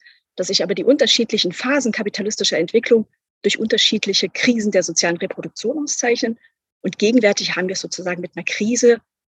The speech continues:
neoliberaler sozialer Reproduktion sozusagen zu tun. Und die ergibt sich wiederum aus bestimmten Entwicklungen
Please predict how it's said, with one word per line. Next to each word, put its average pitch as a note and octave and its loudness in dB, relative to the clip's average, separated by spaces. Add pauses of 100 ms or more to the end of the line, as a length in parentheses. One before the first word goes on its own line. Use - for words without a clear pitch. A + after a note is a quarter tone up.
(140)
neoliberaler F3+ 4
sozialer D#3+ -2
Reproduktion - -4 (100)
sozusagen F3+ -2
zu - -8
tun. A#3+ 6 (480)
Und G3 0
die A#3 4
ergibt A3+ 2
sich A3 2
wiederum G3 0
aus F#3 -8
bestimmten G3 -6 (260)
Entwicklungen A3+ 4